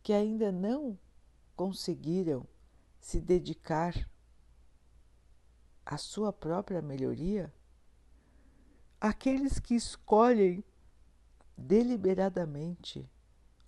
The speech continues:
os valores da matéria, aqueles que escolhem o caminho do erro e não querem melhorar,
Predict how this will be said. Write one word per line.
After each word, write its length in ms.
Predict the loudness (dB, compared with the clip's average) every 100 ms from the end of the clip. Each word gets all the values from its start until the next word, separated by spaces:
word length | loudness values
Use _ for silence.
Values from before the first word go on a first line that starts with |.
| _
os 160 | -2
valores 540 | 2 2 4 2 0 -2
da 100 | 0
matéria, 800 | 0 -6 -2 0 0 -2 -10 -10 -20 -20 _ -20 -20 -20 _ -20 -20 _ -20 -10
aqueles 480 | -8 -4 -4 -4
que 140 | -6 -8
escolhem 560 | -10 -8 -2 0 -2
o 40 | -6
caminho 460 | -6 -6 -4 -8
do 180 | -6 -2
erro 460 | 0 -2 -6 -10 -12 _ -20 -20 _ _ _ -20 -20 -20 -20 -20 -20 -8
e 120 | -4
não 240 | 0 -2 -2
querem 500 | -2 0 0 0 -4
melhorar, 580 | -6 -6 -6 -4 -4